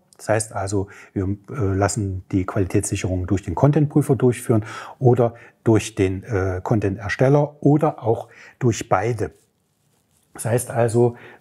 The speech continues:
äh, der nachfolgende Prozess, ähm, wenn wir die Qualitätssicherung intern durchführen, wäre dann jetzt hier, ähm, ja, gewünschte Ausgabeformate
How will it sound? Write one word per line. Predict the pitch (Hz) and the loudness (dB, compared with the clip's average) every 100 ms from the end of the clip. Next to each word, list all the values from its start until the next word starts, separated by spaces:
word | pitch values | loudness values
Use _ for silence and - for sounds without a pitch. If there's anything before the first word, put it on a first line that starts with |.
| - | 0
äh, | 110 | 2
der | 104 | 2
nachfolgende | 92 110 - 127 123 123 107 | 2 0 0 -2 0 0 -2
Prozess, | - 98 - 135 185 - - _ _ _ _ _ _ _ _ _ _ _ - - | -4 -4 0 2 2 0 -8 _ _ _ _ _ _ _ _ _ _ _ -20 -4
ähm, | 131 123 127 123 123 104 | 0 2 2 2 2 2
wenn | 117 110 | 2 2
wir | 113 - | 0 -2
die | 113 | -4
Qualitätssicherung | - 104 - 110 - 107 85 82 | 0 0 2 0 0 -2 -2 -2
intern | - 175 147 147 143 | 2 2 4 2 2
durchführen, | 131 131 - 120 120 120 - - - - | 0 0 0 2 0 -4 -14 -20 -14 -2
wäre | 110 117 113 | 0 0 0
dann | 92 104 104 | 2 2 2
jetzt | 98 104 - - _ | 0 0 -4 -6 _
hier, | - - 110 113 117 113 - _ _ | -12 0 2 2 -2 -8 -20 _ _
ähm, | 120 110 104 98 104 - _ _ - | 2 2 2 -2 -6 -10 _ _ 0
ja, | 98 95 - _ _ - _ _ _ | 2 2 -6 _ _ -20 _ _ _
gewünschte | 120 107 131 - 123 120 - _ _ - | 2 4 2 2 2 2 -2 _ _ -4
Ausgabeformate | 113 120 120 110 - 101 101 101 | -2 0 -2 -2 -2 0 0 0